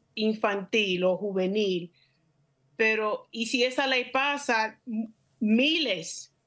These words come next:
de niños, atletas estudiantil,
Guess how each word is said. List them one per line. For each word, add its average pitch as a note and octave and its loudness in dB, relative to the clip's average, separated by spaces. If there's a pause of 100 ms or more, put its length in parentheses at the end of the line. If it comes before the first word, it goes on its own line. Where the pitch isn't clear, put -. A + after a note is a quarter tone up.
de G#3+ 2
niños, G#3+ 0
atletas G#3 0
estudiantil, G#3+ -2